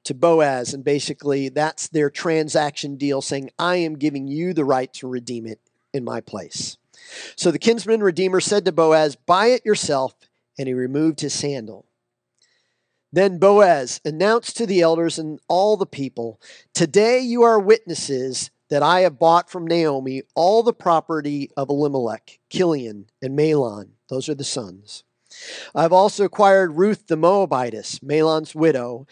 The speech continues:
as my wife, in order to maintain the name of the dead with his property, so that his name will not disappear from among his family or from the town records. Today you are my witnesses."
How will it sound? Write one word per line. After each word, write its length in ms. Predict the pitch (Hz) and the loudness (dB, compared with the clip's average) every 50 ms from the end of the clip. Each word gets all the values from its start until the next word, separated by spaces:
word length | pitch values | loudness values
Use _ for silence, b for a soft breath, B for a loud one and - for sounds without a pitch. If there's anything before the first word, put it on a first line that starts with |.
| b b - | b b -4
as 220 | 143 151 160 - | -2 -2 -2 0
my 200 | 180 185 180 180 | 0 2 2 2
wife, 440 | 170 131 120 117 113 110 104 _ _ - | 0 -2 -4 -6 -8 -10 -14 _ _ -8
in 100 | 147 139 | -4 -2
order 280 | 147 165 185 185 185 | 0 0 0 -2 -2
to 140 | 170 - - | -6 -6 -6
maintain 640 | 156 143 139 135 120 - - 175 185 202 220 226 220 | -4 -4 -4 -4 -8 -10 -6 -2 0 0 0 0 -2
the 100 | 226 240 | -4 -4
name 460 | 214 185 170 165 160 156 156 156 151 - | -2 0 0 0 0 -2 -2 -4 -6 -10
of 140 | - 127 120 | -14 -10 -8
the 60 | 135 | -10
dead 500 | 131 117 156 147 135 127 120 117 117 107 b b b b b _ | -4 -2 0 0 0 -2 -4 -8 -10 -14 b b b b b _
with 120 | - 147 139 | -6 -2 -2
his 160 | 156 156 - | -2 -2 -4
property, 640 | - - 143 123 123 - - 113 110 107 101 104 _ _ b b b b b b b | -4 -4 -4 -4 -4 -8 -12 -16 -16 -16 -18 -18 _ _ b b b b b b b
so 160 | - - 160 | -4 -2 0
that 220 | 156 156 147 - - | 2 2 0 0 0
his 280 | - 202 247 247 - | 0 0 0 0 0
name 260 | - 170 160 151 143 139 | 0 0 2 2 0 -2
will 100 | 135 131 | -4 -4
not 440 | 135 151 170 185 208 214 - _ | -2 0 2 2 2 0 -4 _
disappear 640 | - 180 196 - - 214 - - - 156 143 139 143 | 0 0 0 2 0 -4 -6 -6 -4 -2 -2 -2 -2
from 220 | - - 156 143 | -4 -4 -4 -4
among 440 | 131 131 135 143 160 175 190 190 190 | -4 -2 -2 -2 0 0 -2 -4 -4
his 220 | 151 190 202 - | -4 -4 -4 -4
family 640 | - - 143 135 127 127 123 127 127 127 127 127 b b b b b b b b b b | -4 -6 -8 -8 -6 -6 -6 -6 -6 -6 -6 -10 b b b b b b b b b b
or 120 | - - 143 | -6 -6 -6
from 340 | - - 175 175 170 175 175 | -4 -2 0 0 0 0 -2
the 80 | 170 | -6
town 400 | - - - 151 143 147 147 143 | -6 -6 -6 -4 -4 -4 -4 -4
records. 640 | 139 127 113 104 _ 104 104 95 101 - - - - b b b b b b b b - | -6 -8 -8 -10 _ -14 -14 -14 -14 -14 -14 -14 -16 b b b b b b b b -10
Today 720 | - 139 131 117 - 190 190 175 160 139 123 120 117 120 - _ _ _ _ | -8 -8 -6 -2 2 4 4 4 4 0 -4 -8 -12 -16 -18 _ _ _ _
you 240 | - 151 156 165 165 | -8 -2 0 2 4
are 160 | 156 156 156 | 4 4 2
my 240 | 147 135 127 131 135 | 0 -4 -6 -6 -6
witnesses." 840 | 135 135 120 - - 117 110 - - - - - - - - - - | -8 -8 -12 -16 -14 -12 -10 -10 -10 -10 -14 -16 -16 -16 -16 -16 -20